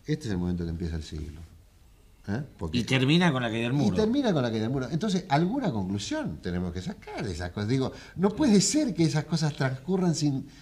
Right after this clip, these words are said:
Speaker 1: que tengamos ninguna capacidad de reflexionar sobre ellas.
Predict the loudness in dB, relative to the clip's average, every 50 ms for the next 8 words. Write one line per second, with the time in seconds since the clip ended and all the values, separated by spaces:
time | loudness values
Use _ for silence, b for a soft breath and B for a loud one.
0 | B B 0 0 0 0 0 -2 0 0 0 2 2 2 2 2 0 -2 B B
1 | B B B -2 0 0 2 2 2 2 2 0 -2 0 0 2 2 4 4 4
2 | 2 2 0 0 -2 -2 0 0 0 2 2 0 0 -2 -2 -2 -2 0 0 0
3 | 0 0 0 -2 -2 -4 -6